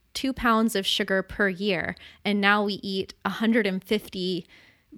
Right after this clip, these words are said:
or more pounds of sugar per year. And it's like, why is that? Because it's available. And so in modern day society, we have all of these symbols from the news and the media and other people, like, reflected at us all the time, and all of these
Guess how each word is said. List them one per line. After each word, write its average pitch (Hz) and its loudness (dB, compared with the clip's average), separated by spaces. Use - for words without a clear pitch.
or 208 4
more 214 2
pounds 185 2
of 190 -2
sugar 180 -2
per - -4
year. 185 0
And 202 -2
it's 208 -4
like, 208 -2
why 202 4
is 233 -2
that? - 2
Because 208 -6
it's 214 -4
available. 190 -2
And 208 0
so 208 2
in 214 2
modern 226 2
day 214 2
society, 220 -2
we 196 -6
have 190 -4
all 196 0
of 190 -4
these 185 -6
symbols 196 -2
from 190 -2
the 196 0
news 220 2
and 196 -2
the 208 0
media 208 2
and 202 2
other 214 2
people, 208 -2
like, 185 -4
reflected 208 -4
at 190 2
us 185 -2
all 190 0
the 185 -4
time, 262 -2
and 190 -4
all 185 -2
of 185 -4
these 185 -6